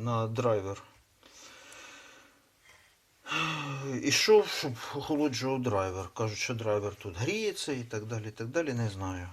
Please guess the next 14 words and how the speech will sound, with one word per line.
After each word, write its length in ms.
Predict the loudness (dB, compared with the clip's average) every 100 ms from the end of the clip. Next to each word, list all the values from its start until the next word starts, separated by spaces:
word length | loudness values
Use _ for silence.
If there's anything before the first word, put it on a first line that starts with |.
| -16 -10
Ну, 120 | -10
тут 220 | -4 -6 -4
потемнінь 460 | -4 -2 -2 0
ніде 260 | 0 0 0
нема, 280 | 0 -2 -4
все 260 | -4 -6
красиво, 540 | -6 -8 -6 -6 -6 -6
все 220 | -8 -8
гарно. 420 | -6 -8 -10 -16 -20 _ -20 -20 _ _ _ _ -20 -18 -16 -16 -18 -20 _ -20 _ -12 -12 -12 -12 2
А, 180 | 4 6
і 100 | 4
ще 320 | 4 4 4
одне 340 | 2 -4 -6 -6
скажу. 400 | -2 -2 -2